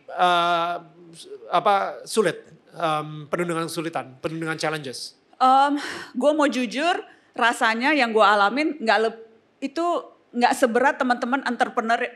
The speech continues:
Speaker 2: alami lainnya.
Speaker 1: Oke.
Speaker 2: Karena walaupun gue baru bikin narasi, tapi pengalaman Mata Najwa dan orang udah tahu Najwa Shihab,
Speaker 1: Ya.
Speaker 2: itu tuh, itu modal juga.
Speaker 1: Right.
Speaker 2: Itu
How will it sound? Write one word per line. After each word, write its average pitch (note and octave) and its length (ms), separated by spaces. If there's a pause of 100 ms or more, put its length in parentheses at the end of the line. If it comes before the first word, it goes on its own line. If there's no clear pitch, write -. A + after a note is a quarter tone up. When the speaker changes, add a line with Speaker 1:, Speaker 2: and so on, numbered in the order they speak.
Speaker 2:
alami G#3 480 (380)
lainnya. F#3+ 480
Speaker 1:
Oke. C#3 100 (400)
Speaker 2:
Karena A#3+ 340
walaupun B3 760
gue A#3 240
baru A3 400
bikin A3 260
narasi, G#3 540
tapi D4 260
pengalaman A#3 520
Mata A3 260
Najwa G3+ 680
dan G#3+ 160
orang A#3 260
udah A3+ 180
tahu G#3 280
Najwa G3 320
Shihab, G#3 480
Speaker 1:
Ya. D3 240 (200)
Speaker 2:
itu B3+ 300
tuh, F4 480 (400)
itu D4 220
modal A#3+ 420
juga. A#3 320 (640)
Speaker 1:
Right. D#3+ 320 (160)
Speaker 2:
Itu D#4+ 480